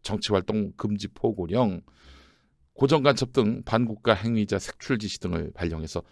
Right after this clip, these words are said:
야당 의원들을 집중 검거한 다음, 어, 사법 처리하는 방안, 이런 계엄령 시행 계획이 보다 구체적으로 담겨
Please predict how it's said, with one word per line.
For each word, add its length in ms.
야당 420
의원들을 540
집중 500
검거한 520
다음, 320
어, 540
사법 360
처리하는 440
방안, 300
이런 180
계엄령 480
시행 360
계획이 400
보다 220
구체적으로 720
담겨 440